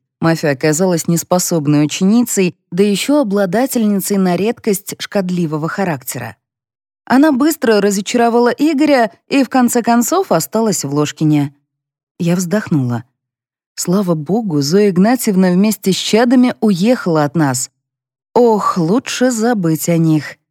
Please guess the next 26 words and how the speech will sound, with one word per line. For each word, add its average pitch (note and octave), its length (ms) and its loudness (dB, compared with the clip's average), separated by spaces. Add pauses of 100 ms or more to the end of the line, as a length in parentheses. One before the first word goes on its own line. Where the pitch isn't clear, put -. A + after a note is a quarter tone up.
(300)
Давно F#3+ 360 2
заметила, C4 680 0 (320)
стоит B3+ 460 0
мне G3+ 320 2
о E3 60 0
ком-то F#3+ 380 -2
подумать, F3 680 0
как - 220 -4
он C4 200 4 (140)
тут A#3 260 -2
как - 320 -2
тут. A3 420 -6 (920)
Не A#3 120 4
успела E4+ 380 2
я B3 200 2
выбросить A#3 520 0
из F3+ 120 -2
головы G3+ 380 0
мысли G#3 420 0
про C#3+ 240 -4
родственников D#3+ 720 -2
мужа, A#3 440 2 (260)
как F3 260 -2
раздался E3+ 520 -2
звонок D3 420 0
домофона. C#3+ 640 -2